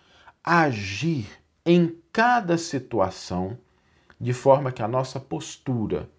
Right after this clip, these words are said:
que a nossa atitude, que as nossas ações nos aproximem de uma vida plena. Por que que eu falo uma vida plena? Porque o Evangelho, ele não quer desprezar nada que tem no mundo.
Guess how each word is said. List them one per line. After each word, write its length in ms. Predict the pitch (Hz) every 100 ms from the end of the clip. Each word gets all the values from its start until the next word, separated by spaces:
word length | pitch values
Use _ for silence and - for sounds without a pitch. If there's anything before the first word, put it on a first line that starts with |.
| _
que 100 | -
a 40 | 107
nossa 260 | 113 -
atitude, 840 | 107 - 113 - 120 107 87 - 71 _ _ _
que 80 | -
as 120 | 87
nossas 320 | 120 - 101
ações 600 | 98 - - 127 101 - _ _ - - _
nos 200 | 113 113
aproximem 680 | 131 127 143 131 - 127 127
de 80 | 127
uma 160 | 131 117
vida 600 | 87 110 147 135 135 - _
plena. 520 | 120 110 92 76 - - _ _ _
Por 220 | - _ -
que 60 |
que 100 | -
eu 40 | 349
falo 300 | - 156 135
uma 140 | 120
vida 280 | 98 104 95
plena? 480 | 90 92 85 67 60 _ _ _ - _ _
Porque 460 | - 151 208 - -
o 140 | -
Evangelho, 480 | 220 196 156 190 196
ele 100 | 190
não 160 | 190 185
quer 200 | 185 180
desprezar 760 | 165 175 - 175 160 123 143
nada 320 | 147 139 139 143
que 120 | 139
tem 200 | 139 131
no 140 | 135
mundo. 420 | 131 123 123 123